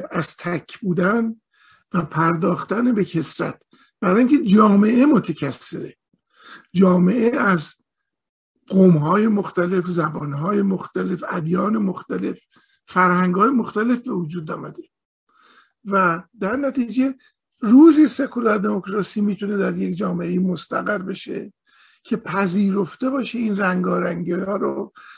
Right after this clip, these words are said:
و این رنگارنگی‌ها رو در خودش هضم کرده باشه.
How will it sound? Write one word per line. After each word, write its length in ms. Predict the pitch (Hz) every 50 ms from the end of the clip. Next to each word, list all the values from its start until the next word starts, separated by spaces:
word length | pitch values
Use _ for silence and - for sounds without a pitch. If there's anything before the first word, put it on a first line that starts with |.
| _ -
و 80 | 262 247
این 320 | 247 262 - 269 285 254
رنگارنگی‌ها 960 | 220 214 202 180 190 196 185 175 190 180 170 - 190 185 175 180 196 196 208
رو 120 | 254 277
در 180 | 247 247 202 180
خودش 440 | 180 - 220 254 262 262 - - - - - - _ _ _ _ -
هضم 560 | - 220 240 294 302 294 262 285 254 214 180
کرده 380 | 147 - 170 175 170 156 151 -
باشه. 380 | - - - - - - -